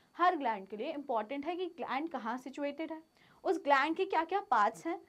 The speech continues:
and उस ग्ली-, ग्लैंड का सिक्रीशन क्या है, that means उस ग्लैंड से निकलने वाले हार्मोन्स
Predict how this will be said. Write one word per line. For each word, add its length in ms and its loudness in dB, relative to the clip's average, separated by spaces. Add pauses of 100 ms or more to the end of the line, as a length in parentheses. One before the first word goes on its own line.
(280)
and 260 8
उस 40 -4
ग्ली-, 340 0
ग्लैंड 360 2
का 100 0
सिक्रीशन 580 0
क्या 120 -2
है, 160 -4
that 220 4
means 260 -6
उस 140 0
ग्लैंड 420 4
से 180 -4
निकलने 400 -2
वाले 240 0
हार्मोन्स 800 2